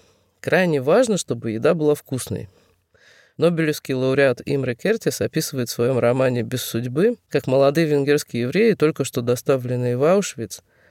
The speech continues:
после первого же глотка выливают на землю суп, который им там дали. И это после недели голодания в вагоне для перевозки скота. Буквально цитата.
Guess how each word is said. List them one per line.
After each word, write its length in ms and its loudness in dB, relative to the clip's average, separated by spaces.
после 300 0
первого 420 0
же 120 -4
глотка 460 0
выливают 540 2
на 120 0
землю 360 0
суп, 300 -4
который 380 -2
им 100 -2
там 240 -4
дали. 320 -4
И 80 -4
это 220 2
после 320 -2
недели 360 0
голодания 600 2
в 40 -8
вагоне 340 0
для 120 -2
перевозки 460 -4
скота. 540 -2
Буквально 420 2
цитата. 380 -6